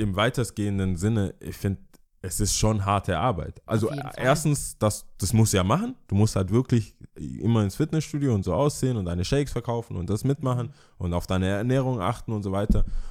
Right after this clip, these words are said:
Speaker 1: Und das ist schon ganz schön hart. Zum anderen ist es, finde ich, hat's,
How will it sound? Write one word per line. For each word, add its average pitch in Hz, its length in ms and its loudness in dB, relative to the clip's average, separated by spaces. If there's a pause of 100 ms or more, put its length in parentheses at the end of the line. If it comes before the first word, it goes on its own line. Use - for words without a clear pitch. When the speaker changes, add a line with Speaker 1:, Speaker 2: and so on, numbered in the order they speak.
Speaker 1:
Und 101 100 0
das 104 120 2
ist 92 100 -6
schon 131 160 4
ganz 117 180 2
schön 98 220 2
hart. 131 280 0 (120)
Zum 110 140 0
anderen 120 340 0 (160)
ist 104 160 -4
es, 104 100 -4
finde 110 220 0
ich, 95 100 -6
hat's, - 380 -8